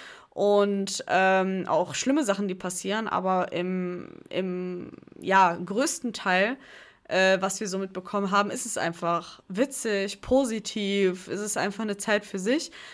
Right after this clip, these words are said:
Und ich weiß nicht, ob ich's gerade gesagt habe, aber ich glaube, das, das sollte man dazu sagen. Natürlich haben wir dem geholfen, ihm ging's danach gut, es war alles in Ordnung.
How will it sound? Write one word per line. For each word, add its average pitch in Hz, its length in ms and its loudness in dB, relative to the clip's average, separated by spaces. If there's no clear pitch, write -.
Und 196 540 4
ich - 120 -6
weiß 196 120 0
nicht, 196 100 -4
ob 180 60 -8
ich's - 120 -12
gerade 180 220 0
gesagt 180 320 0
habe, 190 100 0
aber 180 80 2
ich 175 60 -14
glaube, 175 260 2
das, - 300 -6
das - 260 -6
sollte 170 260 2
man 175 120 0
dazu 165 260 -4
sagen. 170 200 0
Natürlich 170 360 -2
haben 185 120 0
wir 175 60 -2
dem 170 140 -2
geholfen, 190 460 0
ihm 175 260 0
ging's 175 320 0
danach 170 320 -2
gut, 285 400 6
es - 160 -6
war 180 80 0
alles 170 240 -2
in - 80 -12
Ordnung. 233 400 4